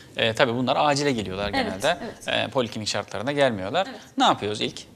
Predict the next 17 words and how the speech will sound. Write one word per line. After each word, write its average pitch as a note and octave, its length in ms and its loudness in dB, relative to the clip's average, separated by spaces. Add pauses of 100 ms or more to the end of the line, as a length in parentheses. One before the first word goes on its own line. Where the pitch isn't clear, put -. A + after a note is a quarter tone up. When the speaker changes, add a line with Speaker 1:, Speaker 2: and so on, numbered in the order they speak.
(640)
Speaker 2:
Bu D#4+ 220 -6
hastaları D#4+ 440 -6
ilk E4 260 -8
olarak C4 420 -6 (160)
hızlıca C#4 360 -2
bir C#4 100 -6 (180)
acil B3 240 -4
uzmanı A3+ 400 -4
ve B3 80 -4
nöroloji B3 480 -4
uzmanı A3 260 -6
tarafından A#3 600 -2
değerlendirilir. A#3 880 -4 (520)
Hemen D4+ 300 2
kan B3+ 360 -2 (220)
değerleri G#3 500 -4
gönderilir G#3+ 640 -4